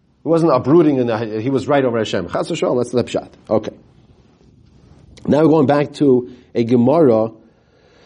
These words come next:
which we had previously. Aneni Hashem Aneni. Hashem, answer me. Answer me, Hashem, answer me.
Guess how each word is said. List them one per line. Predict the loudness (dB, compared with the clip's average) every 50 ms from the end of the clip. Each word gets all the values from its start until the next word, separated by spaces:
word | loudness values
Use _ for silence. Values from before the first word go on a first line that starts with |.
| _ _ _ _ _ _ _ _ _ _ 2
which | 4 4 4 4 2
we | 2 4 4
had | 4 4 4 4 2 2 0 -2 -2 -2
previously. | -2 0 0 0 0 -2 -4 -8 -12 -14 -16 _ _ _ _ _ _ _ _ _ -4
Aneni | 0 2 4 4 4 4 4
Hashem | 2 2 2 2 2
Aneni. | 2 2 2 4 4 2 2 0 -2 -6 -10 -16 -20 _ -20 -20 -20 -20 -20 -20 _ _ _ _ _ _ _ -10
Hashem, | -10 -6 0 2 4 4 4
answer | 4 2 2 2 2 2 0 0
me. | 2 2 2 2 0 -2 -6 -10 -18 _ _ _ _ _ _ _ _ _ _ _ _ _ _ _ _ _ _ _ _ _ _ _ _ _ _ _ _ _ _ _ _ _ _ _ -8 -4
Answer | 0 2 2 2 0 0 2
me, | 2 4
Hashem, | 4 4 2 2 2 2
answer | 4 2 0 0 -4 -10
me. | -16 -18